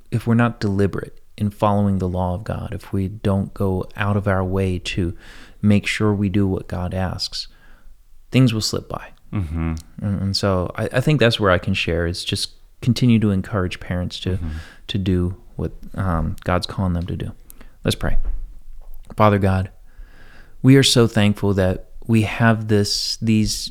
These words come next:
Speaker 1: verses in the Bible that speak of Jesus' upbringing, and I pray that as he grew in wisdom, stature, and favor,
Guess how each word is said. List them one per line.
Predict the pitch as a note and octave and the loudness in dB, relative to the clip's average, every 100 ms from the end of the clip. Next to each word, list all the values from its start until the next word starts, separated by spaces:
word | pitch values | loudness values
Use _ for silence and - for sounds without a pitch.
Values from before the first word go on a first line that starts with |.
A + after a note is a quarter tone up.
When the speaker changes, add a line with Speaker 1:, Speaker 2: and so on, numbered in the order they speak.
| - | -4
Speaker 1:
verses | A#2+ A2+ B2 - C3 A#2 | 2 4 4 4 2 4
in | A#2 | 2
the | |
Bible | G2+ G2+ G#2 G#2+ | 2 2 2 4
that | G2+ F#2+ - | 2 0 -4
speak | - - B2+ A#2+ A#2 | -6 0 0 2 4
of | G#2 | 2
Jesus' | G#2 G#2 G#2 G#2+ G2 - | 2 0 2 0 -2 -4
upbringing, | G2 - G2+ F#2+ F#2 F#2 | -6 -4 0 2 2 2
and | F#2+ G2+ - - - - - | 0 -2 -10 -20 -18 -16 -2
I | A#2 | 0
pray | - - C3 B2+ B2 | 0 2 4 4 4
that | A2+ G#2 - | 4 2 0
as | A2+ A2 | 0 0
he | - - C#3 | 0 0 0
grew | A#2+ B2 B2 B2+ | 0 0 2 2
in | B2 A2 | 2 2
wisdom, | G#2 A2 - A2+ | 2 0 0 0
stature, | A2 - G2+ G2+ A2 G#2 | 0 0 -2 -2 -2 0
and | G2+ | -2
favor, | - G2+ G2+ G#2 G2+ | -2 -2 0 0 0